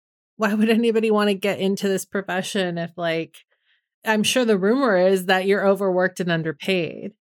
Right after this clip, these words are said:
you know? So what is the incentive there? I'm assuming that not much has changed since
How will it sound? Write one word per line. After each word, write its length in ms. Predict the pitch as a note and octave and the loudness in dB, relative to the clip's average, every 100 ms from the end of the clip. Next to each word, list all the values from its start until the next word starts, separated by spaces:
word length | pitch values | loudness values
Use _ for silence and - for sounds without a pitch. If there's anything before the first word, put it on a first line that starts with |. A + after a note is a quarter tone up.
| _ _ _ | _ _ _
you 100 | F#3+ | -4
know? 180 | F#3 F3+ | 0 0
So 160 | F#3 G#3 | 0 0
what 160 | F#3+ G3+ | 2 2
is 160 | G3 | 0
the 160 | F#3+ F3 | 0 -2
incentive 720 | E3+ E3+ - F#3 G#3+ G#3 D#3+ | 0 -2 -2 -2 0 -2 -4
there? 280 | D#3 D3 D#3 | -4 -6 -2
I'm 160 | E3+ E3 | -4 -4
assuming 360 | E3+ A3 G#3 F#3 | -4 -2 0 0
that 80 | |
not 180 | E3+ E3 | 0 0
much 200 | D#3+ D#3+ | 0 -2
has 180 | D#3 C#3+ | -4 -4
changed 440 | - F3 F3 D#3+ - | -4 -2 -2 -2 -6
since 420 | E3 D3+ D3 | -6 -6 -6